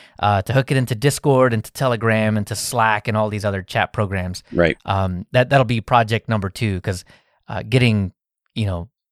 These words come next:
Speaker 1: emailed ten images is not the easiest way to deal with that stuff
Speaker 2: Yeah,
Speaker 1: all
Speaker 2: exactly.
Speaker 1: the time. But, and I've got, uh, a Pi four running Nextcloud that I'm finally gonna decommission this old box that I've got running Nextcloud on it. Um, I, I did not believe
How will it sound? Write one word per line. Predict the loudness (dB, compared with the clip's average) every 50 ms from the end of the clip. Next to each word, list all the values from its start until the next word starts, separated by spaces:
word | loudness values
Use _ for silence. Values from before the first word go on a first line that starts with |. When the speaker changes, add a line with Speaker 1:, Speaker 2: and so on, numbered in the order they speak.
| _ _ _ _ _
Speaker 1:
emailed | 2 4 4 6 6 4 4 2 0
ten | 0 2 2 4 2 0
images | 0 0 2 2 4 2 2 0 0
is | -2 0 2
not | 2 2 2 0
the | -4 -4 -4
easiest | -6 -4 -2 -2 -4 -2 -2
way | -6 -4
to | -4 -4
deal | -4 -4 -4
with | -4 -4 -2
that | -4 -4 -4
stuff | -4 -6 -6 -6 -4 -4
Speaker 2:
Yeah, | 0 0 0 0
Speaker 1:
all | 0 -4
Speaker 2:
exactly. | -2 -2 -2 -2 -2 -4 -8 -10
Speaker 1:
the |
time. | -10 _
But, | -6 -6 -6 -6 _ _ _ _ _ _ _ -20 -20 -20 -20 -20 _ _
and | -2 2 2
I've | 2 2 4
got, | 4 6 6 6 4 0 _ -4
uh, | 0 0 0 0
a | -2
Pi | 0 2 2 2 2
four | 2 0 2 2 4 4 2 2 0 -2 -4 _ _ _ _ 0
running | 2 2 4 4 2 2 0 -2 -2
Nextcloud | 0 0 0 0 0 0 0 0 0 2 0
that | 2 2
I'm | 2 2
finally | 2 2 4 4 2 2
gonna | 2 2 0 0
decommission | 2 0 -2 0 2 2 4 4 2 2 2 0 2 2 2
this | 0 0 -2 -2
old | 0 0 2 2 0 -2 -2 0
box | 0 0 0 -2 -4 -6
that | -2 0
I've | 0 0 2
got | 2 2 2 4
running | 2 2 2 2 2
Nextcloud | 0 -2 -4 -4 -2 0 0 2 2
on | 0 -2
it. | -4 -6 -10 -16 _ _ _ _ _ _ _ _ _
Um, | 0 2 4 4 4 2 2 0 -2 -4 _ _ _ _ _
I, | 0 0 2 2
I | 2
did | 2 2 0 0
not | 0 2 4 4 4 4 2 0 -2
believe | -2 -2 -2 -2 -4 -4 -4 -6 -8 -10